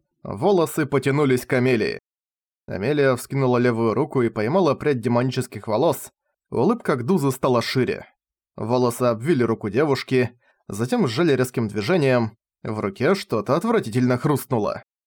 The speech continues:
Амелия и брови не повела. Она лишь врезала другим кулаком в незащищённый живот Гдузы.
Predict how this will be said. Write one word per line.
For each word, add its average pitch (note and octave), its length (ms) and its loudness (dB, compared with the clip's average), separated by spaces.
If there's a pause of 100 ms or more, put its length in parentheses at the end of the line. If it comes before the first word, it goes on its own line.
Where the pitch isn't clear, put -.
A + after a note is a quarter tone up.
(440)
Амелия B2 480 2
и - 20 4
брови B2 340 0
не A#2 120 0
повела. A#2+ 560 0 (460)
Она F#3+ 300 0
лишь D#3 240 0
врезала D3 480 0
другим B2+ 340 0
кулаком C3 460 0
в - 20 0
незащищённый B2+ 760 0
живот C3 320 0
Гдузы. A2+ 560 -2